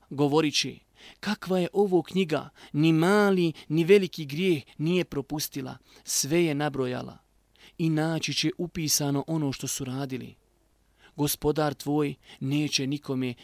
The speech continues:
nepravdu učiniti. Tog dana, cijenjeni slušatelji, nikakva poznanstva i nikakve veze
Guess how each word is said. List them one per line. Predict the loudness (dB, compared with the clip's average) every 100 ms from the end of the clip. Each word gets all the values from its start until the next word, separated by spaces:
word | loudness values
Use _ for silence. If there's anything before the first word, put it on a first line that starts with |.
| -6
nepravdu | -4 -4 -6 -8 -8
učiniti. | -10 -8 -8 -8 -8 -14 -20 _ _ _ _ _ _ _ _ _ _ _ _ _ _ _ _ _ _ _ _
Tog | -2 -2 0
dana, | -2 -2 -4 -8 _ _ -6
cijenjeni | -2 0 2 0
slušatelji, | -4 -4 -4 -4 -10 -14 -16 -12 -2
nikakva | 0 2 0 -2 -2
poznanstva | -2 -2 -2 -2 -2 -4 -6 -8 -6
i | 0
nikakve | 0 0 -2 -2 -2
veze | 0 -2 -2